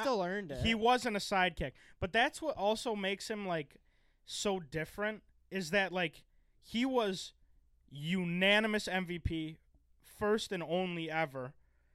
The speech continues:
Speaker 2: And then you gotta take a back seat because you bring K D in.
Speaker 1: 'Cause he's so mature.
Speaker 2: Not
Speaker 1: He
Speaker 2: a lot of, not
Speaker 1: No.
Speaker 2: a lot of people
Speaker 1: That's
Speaker 2: can
Speaker 1: what
Speaker 2: do
Speaker 1: I'm
Speaker 2: that.
Speaker 1: saying.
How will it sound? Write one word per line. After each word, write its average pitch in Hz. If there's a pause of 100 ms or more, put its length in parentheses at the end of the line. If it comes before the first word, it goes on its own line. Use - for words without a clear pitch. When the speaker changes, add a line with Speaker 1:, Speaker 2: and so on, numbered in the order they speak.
(340)
Speaker 2:
And 175
then 165 (160)
you 175
gotta 180 (200)
take 180
a -
back 151
seat 160
because 139
you 139
bring 135
K 143
D 131
in. 113
Speaker 1:
'Cause 110
he's 214
so 233
mature. 220
Speaker 2:
Not 185
Speaker 1:
He 233
Speaker 2:
a -
lot 226
of, 220 (160)
not 202
Speaker 1:
No. 190
Speaker 2:
a 190
lot 180
of 175
people 147
Speaker 1:
That's 185
Speaker 2:
can 233
Speaker 1:
what -
Speaker 2:
do -
Speaker 1:
I'm 226
Speaker 2:
that. 214
Speaker 1:
saying. 220